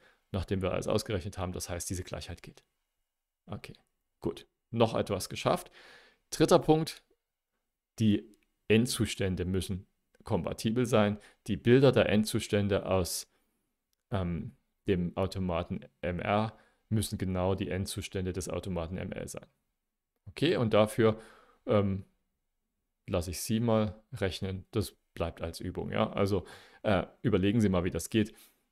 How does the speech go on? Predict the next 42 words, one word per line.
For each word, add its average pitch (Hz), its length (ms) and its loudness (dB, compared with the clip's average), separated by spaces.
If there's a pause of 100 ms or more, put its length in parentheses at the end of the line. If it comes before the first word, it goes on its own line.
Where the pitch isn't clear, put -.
Das, - 420 -4
äh, 87 220 0 (540)
Schema 117 360 4
ist 90 160 0
so 104 80 -4
ähnlich 104 380 0
wie 95 260 -4 (100)
im 95 300 -4 (120)
zweiten 98 380 2
Fall 95 240 -4
natürlich. 90 540 -8
Sie 95 160 -6
wenden, 92 400 -6 (200)
äh, 95 340 -4
diese 92 200 -4
Dinge 95 280 -6
der 95 160 -6
Reihe 107 200 0
nach 95 200 -4
an. 98 200 -10 (1200)
Hoffentlich, 107 480 0
wenn 98 120 -4
Sie 95 80 -8
die 90 80 -6
F-, - 160 -14 (300)
Definitionen 110 600 2
verstanden 98 580 0
haben, 92 300 0
dann, 87 260 -4 (120)
äh, 95 300 2
werden 92 240 0
Sie 85 100 -4
sehen, 107 300 2
wie 98 80 -2
das 90 160 -2
funktioniert. 107 540 -2
Das 113 140 -2
ist 104 140 -2
eine 104 280 -4
gute 113 240 0
Übung 113 340 2
auch, 90 220 0